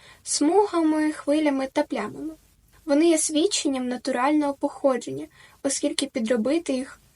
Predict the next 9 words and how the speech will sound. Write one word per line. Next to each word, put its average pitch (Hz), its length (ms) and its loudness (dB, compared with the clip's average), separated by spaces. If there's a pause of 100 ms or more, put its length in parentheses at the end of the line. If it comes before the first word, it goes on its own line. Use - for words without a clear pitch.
неможливо. 262 760 -4 (600)
Основні 294 420 2
родовища 285 520 2
розташовані 277 720 0
в 262 40 -10
С - 200 -2
Ш 320 180 0
А, 262 260 0 (600)
Індії, 277 540 -2